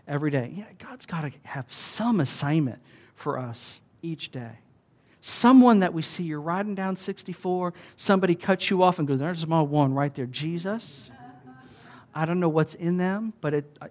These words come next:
it surely is not the Holy Spirit. And I ju-, you know, like, <laughs> turn it into an, a sincere prayer rather than road rage, right? Like, but seeing one person and doing something,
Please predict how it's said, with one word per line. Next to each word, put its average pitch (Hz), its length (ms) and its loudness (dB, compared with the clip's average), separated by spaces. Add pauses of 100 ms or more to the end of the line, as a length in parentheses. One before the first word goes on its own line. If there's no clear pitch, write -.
it 139 120 -6
surely 143 560 0
is 117 140 -12
not 135 160 -6
the 127 60 -10
Holy 120 260 -12
Spirit. 117 440 -12 (600)
And 147 140 6
I 185 100 6
ju-, 190 140 2
you 226 140 4
know, 190 180 10
like, 190 280 6 (160)
<laughs> 330 120 2 (340)
turn 226 220 6
it 214 80 6
into 208 240 6
an, 190 100 8
a 175 160 2
sincere 190 480 4
prayer 180 340 8
rather 147 280 6
than 143 160 2
road 160 240 6
rage, 113 360 -2
right? 143 280 2 (320)
Like, 190 460 6 (800)
but 170 160 0
seeing 196 920 4 (460)
one 180 340 6
person 170 540 2
and 170 100 4
doing 196 160 4
something, 143 320 -2